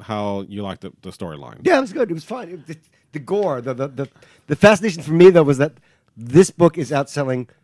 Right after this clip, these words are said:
Speaker 2: Tom King's Batman.
Speaker 1: Yeah.
Speaker 2: And that's kind of why they're, they're kicking Tom King off the book.
Speaker 1: Right.
Speaker 2: Because, like, yeah, you, you can't even keep up with the, with the Hulk. So we're
Speaker 1: Right.
Speaker 2: letting you go. You, you, you said you'd get a hundred issues, but you're not gonna get that.
Speaker 1: Yeah. So my thing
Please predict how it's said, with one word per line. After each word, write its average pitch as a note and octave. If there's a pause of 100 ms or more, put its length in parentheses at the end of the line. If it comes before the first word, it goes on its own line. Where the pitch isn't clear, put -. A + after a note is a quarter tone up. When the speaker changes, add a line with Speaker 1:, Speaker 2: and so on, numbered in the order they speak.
(240)
Speaker 2:
Tom C#3+
King's C3
Batman. G2 (240)
Speaker 1:
Yeah. D#2+
Speaker 2:
And B2
that's D#3
kind E3
of C#3
why B2+ (380)
they're, B2+
they're B2+
kicking C3
Tom C3+
King A#2+
off G#2
the A2+
book. G#2 (260)
Speaker 1:
Right. - (140)
Speaker 2:
Because, A#2+
like, A#2
yeah, A#2 (100)
you, B2
you B2
can't C3+
even A2+
keep A2+
up G#2
with -
the, G2
with G2+
the F#2+
Hulk. E2+
So F2+ (560)
we're -
Speaker 1:
Right. G#2
Speaker 2:
letting F#2+
you F#2+
go. E2+
You, F#2
you, B2+
you D3
said F3
you'd F3
get E3+
a E3
hundred D#3+
issues, D3+
but A2+
you're A2
not F#2+
gonna F2+
get D#2+
that. - (100)
Speaker 1:
Yeah. - (640)
So D3
my D#3
thing D#3